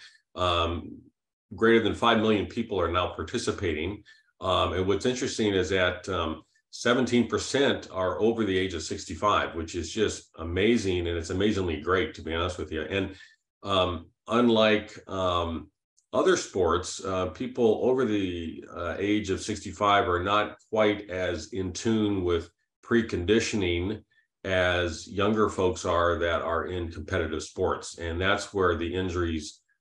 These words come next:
um, will occur. Um, people that are in competitive sports in their twenties and thirties, uh, focus on, uh, pre-prevention, strengthening, stretching, and such.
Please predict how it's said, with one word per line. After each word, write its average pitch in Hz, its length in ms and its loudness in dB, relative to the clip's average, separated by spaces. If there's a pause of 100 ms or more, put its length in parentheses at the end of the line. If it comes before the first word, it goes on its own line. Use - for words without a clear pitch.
um, 76 520 -6 (880)
will 98 220 4
occur. 80 600 0 (220)
Um, 80 480 -2 (360)
people 101 280 -2
that 90 200 4
are 87 160 4
in 87 120 0
competitive 85 500 -2
sports 104 500 2
in 82 80 -2
their 80 140 -4
twenties 87 380 -2
and 78 120 -4
thirties, 98 540 0
uh, 78 420 -4
focus 85 640 -4 (300)
on, 80 680 -2
uh, 76 260 -6 (100)
pre-prevention, 95 1080 0
strengthening, 87 800 -2
stretching, 85 520 -2
and 78 120 -4
such. 82 400 -4